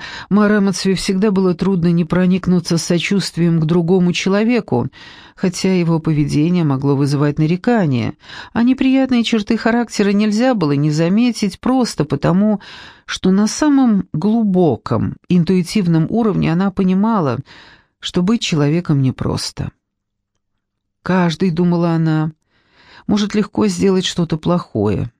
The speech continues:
проявить слабость, оказаться эгоистом". Это значило, что Ма Рамацве могла понять и понимала, но не оправдать она и не оправдывала,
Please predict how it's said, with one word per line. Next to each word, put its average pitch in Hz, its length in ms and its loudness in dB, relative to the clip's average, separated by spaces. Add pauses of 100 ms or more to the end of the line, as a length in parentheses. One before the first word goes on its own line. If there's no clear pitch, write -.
(120)
проявить 185 400 0
слабость, - 840 -4 (400)
оказаться 190 580 0
эгоистом". 151 920 0 (540)
Это 233 200 0
значило, 226 440 0
что 202 240 0
Ма 190 220 2
Рамацве 202 580 0
могла 185 440 2
понять 190 680 0
и 160 80 2
понимала, 156 880 0 (680)
но 151 640 4
не 156 180 2
оправдать 165 800 0
она 123 220 2
и 131 40 2
не 143 140 2
оправдывала, 143 880 0